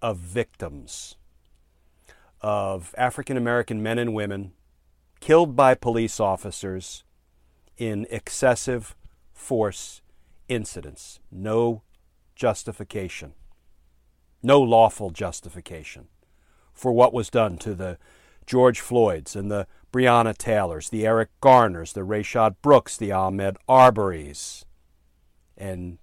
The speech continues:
you know we could go on and on. Jacob Blake now joins that most horrific list of victims, African American citizens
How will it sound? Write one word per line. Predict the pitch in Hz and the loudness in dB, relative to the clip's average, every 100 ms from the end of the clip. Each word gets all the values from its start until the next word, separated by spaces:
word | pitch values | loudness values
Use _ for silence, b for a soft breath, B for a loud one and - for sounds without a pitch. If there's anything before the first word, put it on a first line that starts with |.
| _ | _
you | 90 95 | -12 -8
know | 101 90 | -6 -6
we | 85 87 | -8 -12
could | 95 87 | -12 -10
go | 87 - | -10 -10
on | 92 87 82 80 - _ | -12 -10 -12 -14 -20 _
and | - 95 - | -18 -16 -14
on. | - 76 - b b b - | -16 -16 -20 b b b -4
Jacob | 120 127 160 - | -2 0 -2 0
Blake | 131 127 123 107 | 4 4 2 -2
now | 110 110 | 0 0
joins | 120 - 123 120 101 87 92 - - - _ _ _ _ _ b b b b b b _ | -2 -4 0 0 -2 -6 -12 -12 -16 -18 _ _ _ _ _ b b b b b b _
that | 92 110 104 - | -6 -2 -2 -4
most | 110 113 120 - - - - | -2 0 0 -4 -12 -18 -8
horrific | 110 101 113 117 135 131 - - - | -4 -2 -2 -2 -8 -12 -16 -20 -16
list | 95 107 110 - - - - - _ _ _ _ _ _ _ - | -8 -4 -4 -4 -10 -12 -14 -20 _ _ _ _ _ _ _ -12
of | 107 | -10
victims, | 92 117 - 87 85 - _ - | -4 -6 -6 -14 -14 -18 _ -12
African | 110 120 - 151 147 135 | -6 -6 -6 -10 -6 -4
American | 117 117 117 - 113 | -2 0 0 -2 -8
citizens | 110 - 107 101 - 98 95 92 - - | -8 -6 -4 -4 -8 -10 -8 -10 -14 -20